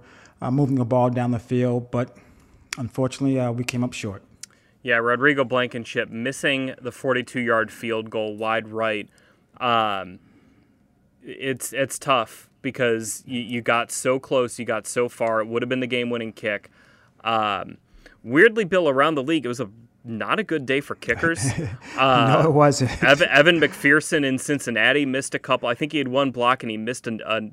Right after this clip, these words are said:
Speaker 2: a game winner. Uh, that's a guy who kinda, you know, kinda brought the Bengals to the Super Bowl last year.
Speaker 1: Exactly.
Speaker 2: Um, this is not an excuse, uh, certainly, and Rodrigo Blankenship after the game was not making any excuses as well. Um,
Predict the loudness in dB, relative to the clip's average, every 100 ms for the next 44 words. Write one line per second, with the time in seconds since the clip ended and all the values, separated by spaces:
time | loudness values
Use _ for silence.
0 | -8 -4 -2 -2 -4 -4 -2 -2 -2 -4
1 | -2 0 0 -2 -2 0 2 2 -2 -4
2 | -4 -6 -10 -12 -16 _ _ _ -12 -6
3 | -6 -8 -12 -10 -10 -8 -10 -12 -14 -12
4 | -10 -10 -8 -8 -6 -8 -8 -4 -2 -2
5 | -6 -12 -8 -8 -8 -10 -6 -4 -4 -6
6 | -8 -8 -2 2 2 0 -8 -8 -4 -2
7 | -2 -8 -14 -6 -4 -4 -4 -4 -2 -4
8 | -4 -4 -2 0 0 -2 -2 -4 -6 -10
9 | -6 -4 -6 -10 -10 -8 -6 -6 -6 -8
10 | -8 -8 -8 -12 -12 -10 -10 -12 -16 -14
11 | -14 -10 -2 -2 0 -4 -10 -20 -20 -20
12 | _ 0 4 4 4 0 -4